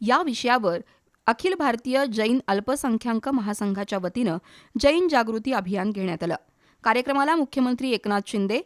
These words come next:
नियोजन मंडळाचे कार्यकारी अध्यक्ष राजेश क्षीरसागर, महाराष्ट्र चेंबर of कॉमर्सचे अध्यक्ष ललित गांधी, अमित लोढा, अमृत शहा, किरण नकाते यांची प्रमुख उपस्थिती होती.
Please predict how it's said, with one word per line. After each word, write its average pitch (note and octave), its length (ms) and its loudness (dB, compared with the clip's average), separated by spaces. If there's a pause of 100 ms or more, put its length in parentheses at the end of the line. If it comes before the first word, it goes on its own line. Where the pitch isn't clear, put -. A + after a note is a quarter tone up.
(120)
नियोजन B3+ 400 4
मंडळाचे A#3 440 0
कार्यकारी G#3 500 -2
अध्यक्ष G3 400 -6
राजेश F#3+ 400 -2
क्षीरसागर, F#3+ 560 -2 (380)
महाराष्ट्र D4 480 2
चेंबर B3 320 -2
of A#3+ 80 0 (100)
कॉमर्सचे A3 460 -2
अध्यक्ष G3+ 340 -6
ललित F#3+ 380 -4
गांधी, G3 380 0 (100)
अमित G3 300 0
लोढा, F#3+ 320 -2 (320)
अमृत C4 380 4
शहा, B3 380 0 (100)
किरण G#3+ 260 0
नकाते G3+ 500 0 (260)
यांची B3 360 2
प्रमुख A#3 300 0
उपस्थिती F#3+ 420 -6
होती. F3 220 -6